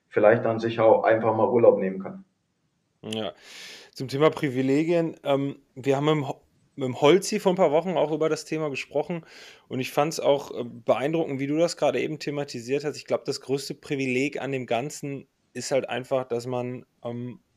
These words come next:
Speaker 2: sein Hobby irgendwie zu seinem Beruf machen konnte. Und, ähm, wie gesagt, du, du sprachst das eben an, sagtest, „Ja, ich kann jeden Morgen, kann ich zum Training gehen, ich freue mich jeden Morgen darauf, zum Training gehen zu können.“ Und, ähm,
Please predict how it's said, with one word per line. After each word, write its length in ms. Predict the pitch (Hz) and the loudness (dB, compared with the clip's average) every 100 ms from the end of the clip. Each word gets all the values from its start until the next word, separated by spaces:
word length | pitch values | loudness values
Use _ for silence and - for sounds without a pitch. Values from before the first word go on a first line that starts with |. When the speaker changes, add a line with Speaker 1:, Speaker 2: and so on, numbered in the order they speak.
| - | -6
Speaker 2:
sein 280 | 123 120 113 | -2 -2 -2
Hobby 240 | 135 156 | -2 0
irgendwie 440 | 127 131 131 127 | 0 0 -2 -6
zu 160 | 127 123 | -8 -8
seinem 240 | 120 120 | -6 -6
Beruf 280 | 117 110 113 | -8 -10 -10
machen 240 | 117 98 92 | -10 -10 -12
konnte. 460 | 92 95 101 101 _ - - - - _ _ | -14 -10 -10 -12 _ -20 -20 -20 -20 _ _
Und, 320 | - 107 107 - - | -10 -10 -10 -20 -18
ähm, 300 | 107 104 - - | -16 -16 -18 -10
wie 100 | 120 | -4
gesagt, 280 | 127 135 117 | 0 -2 -2
du, 140 | 110 | -8
du 120 | 117 | -8
sprachst 380 | 117 - 123 127 | -8 0 0 0
das 120 | 139 | -8
eben 200 | - 127 | -8 -6
an, 220 | 101 139 | -6 -4
sagtest, 380 | 135 131 131 120 | -4 -4 -6 -6
„Ja, 100 | 123 | -2
ich 140 | 127 120 | -2 -2
kann 160 | 135 | -6
jeden 300 | 127 139 151 | -4 -2 -2
Morgen, 400 | 151 143 147 156 | 0 2 0 -2
kann 140 | 151 139 | -6 -6
ich 100 | 131 | -6
zum 180 | - 113 | -12 -10
Training 320 | - 143 147 | -8 -6 -6
gehen, 120 | 143 | -6
ich 120 | 127 | -8
freue 260 | - 120 139 | -2 0 2
mich 180 | 131 - | 0 -6
jeden 220 | 131 139 | -6 -4
Morgen 400 | 131 131 131 139 | 0 2 2 -2
darauf, 360 | 127 113 120 - | -2 0 -2 -6
zum 140 | 117 | -16
Training 360 | - 131 127 101 | -8 -6 -6 -6
gehen 220 | 92 92 | -8 -8
zu 140 | 90 | -14
können.“ 360 | - 95 107 113 _ _ _ | -12 -12 -12 -16 _ _ _
Und, 300 | 101 98 95 | -16 -14 -12
ähm, 300 | 98 98 | -12 -12